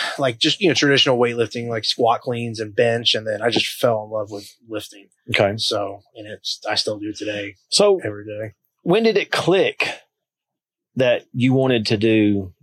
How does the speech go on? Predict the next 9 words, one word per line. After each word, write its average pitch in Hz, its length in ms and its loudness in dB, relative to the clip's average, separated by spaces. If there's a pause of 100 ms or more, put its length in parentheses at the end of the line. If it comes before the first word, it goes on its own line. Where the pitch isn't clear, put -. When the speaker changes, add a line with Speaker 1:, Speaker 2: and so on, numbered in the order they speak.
Speaker 2:
you 117 80 -2
know, 92 320 2
more 113 300 2
of 87 120 0
that 62 260 -6 (240)
as 101 140 0
far 104 260 2
as, 90 140 0
like, 87 240 0